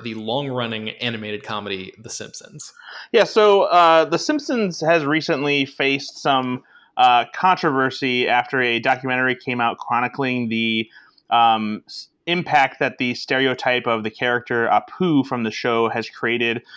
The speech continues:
Speaker 2: uh, regarding Indian people. And there was even a request that Hank Azaria should step down, uh, from voicing the role as a white actor portraying an Indian character.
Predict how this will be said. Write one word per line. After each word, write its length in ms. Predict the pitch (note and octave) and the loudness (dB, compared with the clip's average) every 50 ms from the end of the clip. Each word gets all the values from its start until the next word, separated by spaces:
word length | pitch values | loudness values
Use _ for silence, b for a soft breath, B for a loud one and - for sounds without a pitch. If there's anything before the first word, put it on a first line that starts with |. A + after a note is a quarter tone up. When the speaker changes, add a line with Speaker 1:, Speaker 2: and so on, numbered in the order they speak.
| B B B B | B B B B
Speaker 2:
uh, 260 | - A2+ A2+ A2 A2 G#2 | 2 4 4 4 4 2
regarding 720 | A2+ A#2+ A2 A#2 A#2 A2+ A#2 A2+ A2+ A2 A2+ A2+ A2 A2 A2 | 0 -2 -2 0 2 2 2 2 0 0 -2 -2 -2 -4 -4
Indian 480 | A2 - C#3 D#3 D3 C3 B2 A#2+ A2+ | -4 -2 -2 -2 0 0 -2 -2 -4
people. 440 | A2 - A2+ G#2 - F#2+ D#2+ G2 B B B B B B - | -4 -6 -8 -8 -6 -6 -6 -6 B B B B B B -6
And 120 | A#2+ B2 | -4 -2
there 100 | B2+ C3 | 0 0
was 120 | C3+ C3 C3+ | 2 2 2
even 160 | C#3 C#3+ C#3 | 2 2 2
a 80 | C3 | 2
request 560 | B2+ B2 - - - B2+ - - - - - - | 0 -2 -2 0 0 2 2 2 -2 -6 -6 0
that 240 | A#2+ A#2 G#2+ G#2 | 2 2 2 2
Hank 220 | - A#2+ A#2+ A#2 B2 | 0 -4 -4 -4 -4
Azaria 720 | A#2+ G#2+ A2 A2+ A#2 A#2+ A#2+ A#2 A2+ A2 G#2+ G#2+ A2 G#2+ B B B | -4 -2 -2 0 0 2 2 2 0 2 2 0 0 -2 B B B
should 360 | - - - C3 A#2 A2+ A2 - | -16 -8 -4 -2 -2 -2 -2 -6
step 320 | - - B2+ A#2+ G#2 B2 | -6 -4 -4 -4 -4 -4
down, 480 | G#2 A#2 A2+ A#2+ A#2 A#2 A2+ A2 G#2+ B B B B B B B - | -2 -2 0 0 0 0 0 -2 -4 B B B B B B B 2
uh, 220 | B2 A#2 A2 A2 | 4 4 4 4
from 280 | - B2+ A#2+ A2+ A2+ G#2 | 2 0 -2 -4 -4 -2
voicing 400 | A#2 B2 C3 B2+ - - A#2+ A#2 | -2 -2 -2 -2 -2 -4 -4 -4
the 100 | G#2+ G2+ | -4 -2
role 380 | G#2 G#2 G#2 G2+ G2+ G2+ F#2 | -2 0 2 2 2 2 0
as 240 | D2 G#2 A2 A2+ G#2+ | 0 0 0 0 0
a 240 | A#2 A2 G#2+ G#2+ G#2+ | 0 -2 0 0 -2
white 380 | A2 G2+ G#2+ G2+ A2+ A2+ A2+ A2 | -2 -4 -2 0 0 2 2 2
actor 320 | G#2+ A2 A2+ A2 - G#2+ | 2 2 0 0 -4 -8
portraying 560 | - - - A2 G#2+ - - A#2 A2 G#2+ G#2 G#2 | -6 -6 -6 -6 -6 -6 -6 -4 -4 -4 -4 -4
an 80 | G#2+ | -4
Indian 320 | G#2 G#2 G#2 G2+ G2+ G2 G#2 | -4 -4 -4 -6 -6 -8 -8
character. 560 | - - A2 G#2+ G#2+ - - G2 D#2+ - | -6 -4 -4 -4 -4 -6 -6 -8 -8 -8